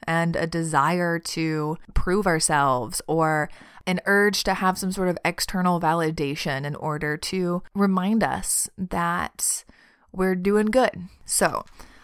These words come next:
let's look at what's in store. First, coming up this Friday, November thirtieth, we have a Venus opposition to Uranus. This opposition is probably gonna bring up some, um, desire for independence.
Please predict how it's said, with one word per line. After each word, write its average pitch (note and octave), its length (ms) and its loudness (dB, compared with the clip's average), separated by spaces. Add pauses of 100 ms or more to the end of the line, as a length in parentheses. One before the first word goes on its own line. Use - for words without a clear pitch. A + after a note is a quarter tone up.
let's G3 380 4
look F#3+ 340 2
at E3 280 6
what's E3 320 0
in D#3 200 -6
store. - 600 -4 (280)
First, C4 480 4
coming A3 300 2
up F3 320 2
this G3 260 2
Friday, E3 600 -2
November F#3+ 440 2
thirtieth, F3 580 0
we G#3 220 -2
have F#3 560 4
a E3+ 160 4
Venus G#3 560 2
opposition G3 720 0
to G#3 380 2 (280)
Uranus. E3+ 800 0 (400)
This B3+ 520 4
opposition C4 720 2
is D4 260 0
probably C#4 320 0
gonna C4 220 0
bring G#3+ 400 2
up - 260 0
some, A3 600 4
um, A#3 400 6 (300)
desire G#3+ 420 4
for F#3+ 720 4
independence. F3+ 880 2